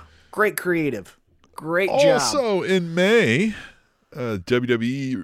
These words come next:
Speaker 2: uh, released Adnan Virk and replaced him with Jeremy Smith on the Raw commentary team.
Speaker 1: Yeah, Adnan. Look, I like Adnan. He does a Cinephile show where if you're a movie buff, I would say listen to it 'cause he does a great breakdown of it.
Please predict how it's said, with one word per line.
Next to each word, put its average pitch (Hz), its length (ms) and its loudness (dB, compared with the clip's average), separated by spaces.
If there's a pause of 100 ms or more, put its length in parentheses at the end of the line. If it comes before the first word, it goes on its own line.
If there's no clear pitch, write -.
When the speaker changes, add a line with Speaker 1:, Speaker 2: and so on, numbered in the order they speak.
(140)
Speaker 2:
uh, 85 220 -8
released 95 480 0
Adnan 92 420 -2
Virk 107 360 0
and 92 80 -6
replaced 85 420 -6
him 90 60 -12
with 85 140 -10
Jeremy 82 340 -12
Smith 131 400 -8
on 98 140 -12
the 98 80 -10
Raw 90 200 -8
commentary 82 520 -14
team. - 200 -20 (220)
Speaker 1:
Yeah, 160 460 -2
Adnan. 139 580 -4
Look, 131 320 -4 (120)
I 160 120 -2
like 160 240 -2
Adnan. 151 500 -8 (100)
He 139 160 -10
does 143 260 -2
a 117 40 -10
Cinephile 156 640 -4
show 160 340 -6
where 139 240 -8
if 113 120 -12
you're 131 140 -6
a 113 40 -6
movie 139 380 -6
buff, 156 360 -4 (260)
I 120 100 -10
would 123 180 -6
say 123 160 -6
listen 131 540 -8
to 165 180 -6
it - 160 -10
'cause - 160 -12
he 127 100 -8
does 123 240 -6
a 107 60 -12
great 110 320 -12
breakdown 151 480 -8
of 170 160 -6
it. 208 200 -8